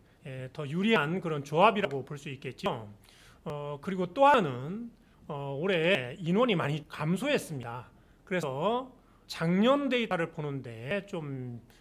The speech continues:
주의할 점이 있습니다. 어, 뒷장에서 좀 더 세세하게 말씀드리겠습니다만 간단하게 말씀드리면 이런 이야기입니다.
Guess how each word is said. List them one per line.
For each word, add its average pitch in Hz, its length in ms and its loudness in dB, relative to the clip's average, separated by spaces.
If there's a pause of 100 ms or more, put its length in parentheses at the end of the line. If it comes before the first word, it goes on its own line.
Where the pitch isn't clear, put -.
주의할 226 600 4
점이 131 640 -6
있습니다. 113 640 -10 (400)
어, 131 400 -10
뒷장에서 208 560 4
좀 190 160 -6
더 170 80 -2
세세하게 175 600 0
말씀드리겠습니다만 143 1300 -8 (180)
간단하게 190 440 -2
말씀드리면 165 800 -2
이런 175 260 -2
이야기입니다. 135 720 -8